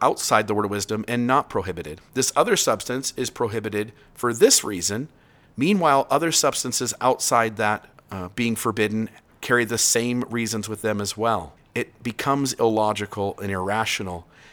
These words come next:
And as the world develops and as new things come in, in other words, you've already seen in Colorado that magic mushrooms, uh, have been legalized. People who have an experience on psychedelic mushrooms, there is zero negative health effects from doing that.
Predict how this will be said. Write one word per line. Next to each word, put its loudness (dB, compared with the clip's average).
And -2
as 2
the 2
world 4
develops 0
and -2
as 0
new 2
things -2
come -4
in, -2
in -2
other 6
words, 2
you've -4
already 6
seen 2
in 0
Colorado 4
that 0
magic -2
mushrooms, -4
uh, -4
have -4
been -4
legalized. -6
People 2
who 0
have 0
an 0
experience 0
on -4
psychedelic 0
mushrooms, -4
there 8
is 2
zero 2
negative 2
health 0
effects -4
from -4
doing 0
that. -12